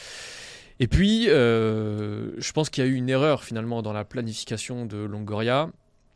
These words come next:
Euh, il s'était dit au début de saison qu'il avait un effectif suffisamment fourni en qualité et en quantité pour passer, euh, ce mois-là, sauf que la première partie de saison de l'O M ne s'est absolument pas passée comme tré-, comme prévu,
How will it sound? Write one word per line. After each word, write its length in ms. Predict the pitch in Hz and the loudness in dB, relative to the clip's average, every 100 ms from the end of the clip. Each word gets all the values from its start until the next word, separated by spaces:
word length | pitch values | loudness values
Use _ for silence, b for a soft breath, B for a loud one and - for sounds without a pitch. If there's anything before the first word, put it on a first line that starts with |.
| - - | -12 -6
Euh, 220 | 104 98 | -6 -4
il 100 | 98 | -4
s'était 240 | 98 - 120 | -6 -4 -2
dit 80 | 127 | 0
au 20 | |
début 200 | 117 113 | 0 -4
de 40 | |
saison 340 | - 120 120 123 | -4 -2 -2 -4
qu'il 200 | - 107 | -2 -2
avait 100 | 110 | -2
un 80 | 110 | -2
effectif 580 | 104 - - 117 - _ b b b b | -6 -10 -10 -10 -12 _ b b b b
suffisamment 580 | - - 110 113 113 110 | -14 -6 -4 0 -2 -2
fourni 680 | - 143 123 127 131 120 - | -2 0 0 0 0 -2 -4
en 100 | 131 | -4
qualité 380 | 123 131 120 - | 0 0 0 0
et 40 | 120 | -2
en 120 | 107 | -2
quantité 360 | 117 - - | -6 -6 -6
pour 220 | 117 - - | -4 -6 0
passer, 400 | 131 - 139 120 B B B B B - | 0 2 0 0 B B B B B -6
euh, 440 | 101 101 101 98 | -2 0 0 -4
ce 220 | 92 - | -6 -6
mois-là, 540 | 104 101 95 107 147 170 | -6 -4 0 2 2 2
sauf 320 | - 131 - | -4 -6 -6
que 140 | - | -4
la 220 | 117 110 104 | 0 0 -2
première 280 | 117 117 | -2 -4
partie 240 | 107 113 117 | -6 -6 -6
de 20 | |
saison 240 | - 110 | -6 -4
de 60 | 107 | -4
l'O 80 | 110 | -4
M 100 | 110 | -4
ne 80 | 101 | -6
s'est 200 | - - | -8 -8
absolument 440 | 117 - 123 113 110 | -10 -8 -6 -4 -2
pas 140 | 110 | -4
passée 240 | 104 98 107 | -4 -8 -8
comme 140 | 98 | -10
tré-, 280 | - 104 120 _ | -6 -6 -6 _
comme 160 | 110 101 | -6 -6
prévu, 340 | - 107 165 | -6 -4 -4